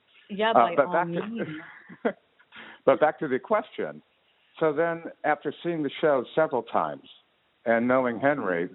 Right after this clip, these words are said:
Speaker 2: then Henry and I will sit down for a coffee, and I'll just say, he'll say, "Well, what do you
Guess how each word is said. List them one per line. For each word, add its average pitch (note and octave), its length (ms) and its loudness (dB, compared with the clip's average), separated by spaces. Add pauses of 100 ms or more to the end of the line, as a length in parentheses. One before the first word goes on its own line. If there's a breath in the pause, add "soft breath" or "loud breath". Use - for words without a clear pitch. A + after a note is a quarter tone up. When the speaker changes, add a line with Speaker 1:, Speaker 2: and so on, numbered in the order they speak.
Speaker 2:
then A#2 180 2
Henry C3 300 0
and A#2+ 100 2
I A#2+ 120 2
will G#2 260 -4
sit - 180 -2
down G2+ 340 0
for G2+ 140 2
a - 40 -4
coffee, F2 560 0 (500)
and G#2+ 220 4
I'll A2 460 4
just A2 160 -2 (100)
say, G2+ 480 0
he'll A2 240 0 (100)
say, G#2 420 2 (680 soft breath)
"Well, G#2 140 2
what G#2+ 100 4
do F#2+ 60 -4
you F#2+ 80 -2